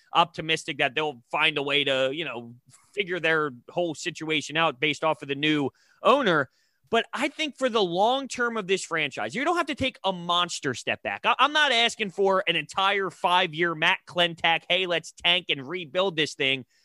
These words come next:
But if you take a couple baby steps back so then you can spring forward a bit in a year or two, I think that's the best way to go about things. Didn't they talk about that at the end of the year, that they needed to rebuild this system and, and go with that route? They do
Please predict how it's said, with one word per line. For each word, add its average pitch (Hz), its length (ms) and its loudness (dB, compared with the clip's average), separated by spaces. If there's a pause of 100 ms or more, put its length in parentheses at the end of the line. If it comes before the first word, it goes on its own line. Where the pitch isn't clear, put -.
(140)
But - 220 2
if 226 160 0
you 294 140 0
take 277 380 -2 (260)
a 180 100 0
couple 240 380 0
baby 196 420 -2
steps - 400 -2
back 160 460 0 (160)
so 214 200 2
then 220 220 0
you 220 80 -6
can 185 240 -6
spring 220 480 -6
forward 208 480 2
a 208 60 0
bit 208 180 2
in 180 100 -2
a 156 40 -2
year 160 280 -2
or 226 200 2
two, 240 280 -2
I 247 120 -4
think 427 260 -10
that's - 240 0
the 233 120 -2
best 175 300 -2
way 160 120 -2
to 147 80 -6
go 151 140 2
about 147 280 2
things. 160 160 -8
Didn't 294 200 -4
they 349 100 -2
talk 220 340 0
about 226 220 0
that 220 180 2
at 202 100 -4
the 156 140 -4
end 185 140 -2
of 185 80 -4
the 175 80 -2
year, 175 340 0 (240)
that 175 140 4
they 165 100 2
needed 180 300 -2
to 165 80 -2
rebuild 165 580 -8
this 170 160 0
system 170 560 -4
and, 139 80 -4
and 139 160 -4
go 170 180 2
with 175 180 -2
that 165 220 4
route? 156 300 2 (240)
They 277 180 2
do 247 300 -4